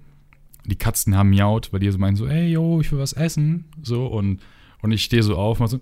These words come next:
„Miau, miau“, miau den so hinterher und Eileen so,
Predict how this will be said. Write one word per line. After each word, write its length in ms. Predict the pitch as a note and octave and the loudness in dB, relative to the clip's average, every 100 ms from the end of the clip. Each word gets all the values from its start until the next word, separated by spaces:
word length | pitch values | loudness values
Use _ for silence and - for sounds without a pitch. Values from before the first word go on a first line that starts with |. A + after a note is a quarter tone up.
| - A#3+ | -10 -12
„Miau, 640 | C4+ C4+ A#3+ G#3+ G#3 F#3+ - | -8 -8 -8 -8 -10 -8 -4
miau“, 420 | F#3 F#3 F#3 E3 | -4 -4 -2 2
miau 240 | D3 C#3 | 4 4
den 140 | C#3 B2 | 2 2
so 80 | |
hinterher 400 | C3 B2 A2+ C#3 | 2 2 4 4
und 80 | A#2 | 4
Eileen 240 | G#2+ A2+ A#2+ | 2 2 2
so, 280 | G#2 F#2+ | 0 -2